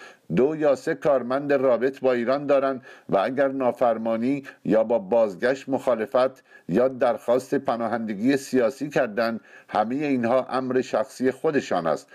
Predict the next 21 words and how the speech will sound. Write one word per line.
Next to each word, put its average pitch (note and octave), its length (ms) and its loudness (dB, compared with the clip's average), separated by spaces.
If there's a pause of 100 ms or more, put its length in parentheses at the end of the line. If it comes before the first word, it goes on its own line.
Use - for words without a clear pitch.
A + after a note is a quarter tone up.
(240)
و - 80 0
آنها A2 360 0
نمایندهٔ A#2 680 0
سفارت A2 600 0
نیستند C3+ 560 -4 (280)
و - 60 2
رفتارهایشان A#2 960 2
فقط B2+ 480 -2
به A#2+ 100 0
خودشان - 520 -2
مربوط E2+ 440 -2
است C#2 220 -2 (320)
و F2+ 120 2
هر B2+ 180 0
نوع C#3+ 280 -4
تعامل A#2+ 540 0
یا C3+ 120 2
تصمیمی C3+ 600 -2
که E3+ 140 -2
هر C3 200 -4
شخصی C#3 600 -2